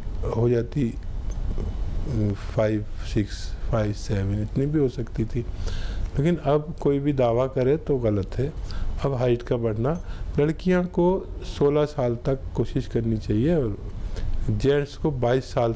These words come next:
तक भी कोशिश कर सकते हैं। अब आपने अपनी, ए, ए,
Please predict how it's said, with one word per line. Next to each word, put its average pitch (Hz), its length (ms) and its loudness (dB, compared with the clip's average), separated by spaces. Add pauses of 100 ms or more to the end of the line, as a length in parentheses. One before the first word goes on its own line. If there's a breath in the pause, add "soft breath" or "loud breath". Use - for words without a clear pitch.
तक 113 80 2
भी 117 200 0
कोशिश - 420 -2
कर 113 200 0
सकते - 380 -4
हैं। 110 80 0
अब 175 200 2
आपने 165 340 2
अपनी, 156 380 0
ए, 156 100 0 (600 loud breath)
ए, - 1600 0